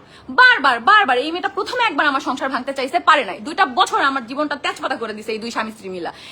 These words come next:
এই দুই থার্ড ক্লাসে নিয়ে আমার জীবনটা শেষ। এক আয়াসের বাপ, এক আয়াসের মা, দুইটাও সেম লেভেলের, বিশ্বাস করো, সেম লেভেলের দুইটা, দুইটাই সেম লেভেলের ছেঁচড়া। নাহলে এত কিছুর পরে তোদের যদি ইনবক্সে এত ভালোবাসার সম্পর্ক থাকে,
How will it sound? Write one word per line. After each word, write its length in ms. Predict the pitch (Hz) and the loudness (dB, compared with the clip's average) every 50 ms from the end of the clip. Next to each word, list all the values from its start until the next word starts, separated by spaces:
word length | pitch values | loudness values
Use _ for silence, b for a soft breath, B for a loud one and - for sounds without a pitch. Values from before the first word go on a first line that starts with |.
| B B | B B
এই 180 | B 311 392 440 | B -2 0 0
দুই 220 | 269 285 427 453 | 2 2 2 2
থার্ড 320 | 453 - - 415 453 320 - | 2 0 0 0 0 0 2
ক্লাসে 340 | - - 427 - - 339 311 | 2 2 2 2 2 -2 0
নিয়ে 140 | 302 311 | 0 2
আমার 220 | 311 285 277 269 240 | 2 2 2 2 -2
জীবনটা 300 | 233 240 269 294 302 302 | -2 -4 -2 -2 -2 -2
শেষ। 200 | - 214 - - | -2 -4 -4 -4
এক 160 | - 247 - | -4 -4 -2
আয়াসের 320 | 220 226 247 269 311 254 | -2 -2 -2 -2 -2 0
বাপ, 160 | 240 339 381 - | 4 4 2 2
এক 180 | - - 214 226 | 2 -4 -2 0
আয়াসের 340 | 208 208 214 - - 233 226 | 0 0 0 -2 -4 -4 -4
মা, 200 | 214 185 180 196 | -4 -4 -4 -4
দুইটাও 360 | 208 285 392 415 - 508 494 | -2 -2 -2 0 0 0 -2
সেম 260 | - - 370 339 330 | 0 -2 0 0 0
লেভেলের, 360 | 302 277 233 220 214 190 185 | 0 0 -2 -2 -4 -6 -8
বিশ্বাস 320 | 202 240 - - 277 262 - | -8 -8 -6 -6 -6 -4 -2
করো, 200 | 277 269 302 - B B B B B - | 0 0 0 -2 B B B B B -6
সেম 180 | - 403 466 440 | -4 -4 -2 -2
লেভেলের 340 | 359 330 262 247 208 190 190 | -2 -2 -2 -2 -4 -4 -6
দুইটা, 260 | 214 202 180 139 - B B B B - | -8 -10 -10 -12 -12 B B B B -8
দুইটাই 220 | 302 - 480 453 | -4 -2 -2 -2
সেম 300 | 453 - 427 440 440 453 | -2 -4 -4 -2 -2 -2
লেভেলের 340 | 415 392 359 349 370 381 427 | -2 -2 -2 -2 -2 -2 0
ছেঁচড়া। 360 | 403 302 - - 185 - - - | 0 0 0 -2 -6 -6 -6 -2
নাহলে 180 | 269 381 403 - - | 0 0 0 2 2
এত 160 | 370 - 508 | 0 0 -2
কিছুর 240 | 453 466 494 466 - | -4 0 0 2 2
পরে 180 | 370 330 311 | 2 0 0
তোদের 280 | - 330 330 294 427 339 | -2 -4 -6 -6 -6 -4
যদি 180 | 427 - 466 | -4 -4 -2
ইনবক্সে 380 | 359 302 294 294 339 - - 415 | -2 -2 -2 -2 -2 -2 -2 -4
এত 140 | 302 - 381 | -2 -2 -2
ভালোবাসার 400 | 285 311 277 262 285 - 370 349 | -2 -2 -2 0 0 -2 -2 -2
সম্পর্ক 340 | - 330 262 302 302 320 320 | -4 -2 0 0 0 0 0
থাকে, 280 | 320 262 247 220 185 | -2 -2 -2 -4 -8